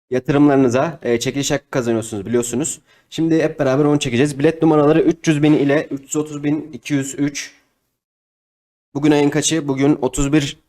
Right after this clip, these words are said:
Ekim iki bin yirmi dört değerli arkadaşlar. Haydi herkese bol şans. Önce beş binleri çekiyoruz.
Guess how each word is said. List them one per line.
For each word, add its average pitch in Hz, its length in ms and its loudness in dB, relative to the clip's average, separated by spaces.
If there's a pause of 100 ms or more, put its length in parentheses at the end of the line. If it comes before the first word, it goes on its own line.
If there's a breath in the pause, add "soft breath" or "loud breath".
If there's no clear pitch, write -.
(140)
Ekim 143 420 2
iki 135 220 -6
bin 139 120 2
yirmi 127 300 0
dört - 320 -4
değerli 117 240 0
arkadaşlar. 107 680 -6 (680 soft breath)
Haydi 139 220 0
herkese 139 380 0
bol 135 140 2
şans. 127 400 -4 (560)
Önce 156 300 2
beş 165 220 0
binleri 160 220 2
çekiyoruz. 160 560 -2